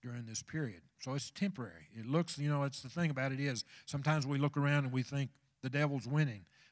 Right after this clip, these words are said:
But, you know, all this is temporary <laughs> because God's, you, we know that we've read the end of the book, and that's what we're reading now is the end of the book. These witnesses will live up to their name. They are witnesses, same word in Greek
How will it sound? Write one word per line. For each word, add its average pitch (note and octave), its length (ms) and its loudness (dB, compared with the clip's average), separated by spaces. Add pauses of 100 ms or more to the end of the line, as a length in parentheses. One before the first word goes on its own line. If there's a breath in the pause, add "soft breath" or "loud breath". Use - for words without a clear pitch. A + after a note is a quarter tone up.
But, B2+ 200 -4
you D3 60 -4
know, C#3+ 160 0
all D3 160 2
this E3 240 0
is B2+ 120 -6
temporary C#3 540 -8
<laughs> B2+ 60 -14
because A2 380 -6 (320 loud breath)
God's, C3+ 320 2
you, C#3 120 0
we C3+ 140 2
know E3 200 6
that A#2+ 200 0
we've D3 180 4
read D#3+ 200 6
the C#3+ 80 0
end D3 120 4
of C3 60 2
the A#2+ 80 -2
book, C3 320 2
and A2+ 100 -6
that's B2+ 160 0
what C#3+ 140 2
we're C#3 60 2
reading C#3+ 340 4
now C#3+ 300 0
is G#2 100 -6
the A#2+ 140 0
end C#3 120 4
of B2+ 60 0
the B2+ 60 -2
book. C#3 260 0 (1400 loud breath)
These C#3 200 6
witnesses D#3 500 4
will C3+ 140 2
live D3 200 6
up C#3+ 180 2
to C3 80 -2
their B2+ 160 0
name. B2+ 380 -2 (180)
They B2 120 -4
are A#2 100 -2
witnesses, E3 640 -2 (320 loud breath)
same D#3+ 360 0
word D#3+ 220 2
in D#3+ 140 -2
Greek C3 280 2